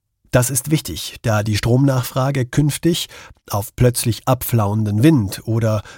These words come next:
auf die Sonneneinstrahlung verringernde Wolkenfelder reagieren müssen wird.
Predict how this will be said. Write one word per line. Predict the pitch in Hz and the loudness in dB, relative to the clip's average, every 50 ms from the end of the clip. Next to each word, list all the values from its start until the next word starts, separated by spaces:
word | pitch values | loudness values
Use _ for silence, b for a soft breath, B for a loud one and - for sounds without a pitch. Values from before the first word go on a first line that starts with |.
| B | B
auf | - 113 104 101 - | -4 -4 -4 -2 -2
die | 127 120 | -4 0
Sonneneinstrahlung | 110 131 131 131 120 117 117 117 117 120 113 - - 127 117 113 113 113 113 107 | 2 2 4 4 4 2 2 0 -2 -2 -2 -2 -2 -2 -2 0 0 0 0 0
verringernde | - 113 110 127 127 120 113 113 113 110 104 | 0 0 2 4 4 4 4 4 2 2 4
Wolkenfelder | 123 131 131 123 - 127 123 110 - 123 117 120 120 123 117 117 117 | 4 4 4 4 2 0 0 0 -2 -2 -4 -2 -2 -2 -2 -2 -2
reagieren | 120 131 135 127 127 151 175 175 156 120 | -2 -2 -2 0 0 0 0 0 0 0
müssen | 104 98 92 - - 92 82 | -2 -2 -4 -6 -6 -8 -10
wird. | 80 76 69 - - - - | -12 -14 -14 -16 -18 -20 -20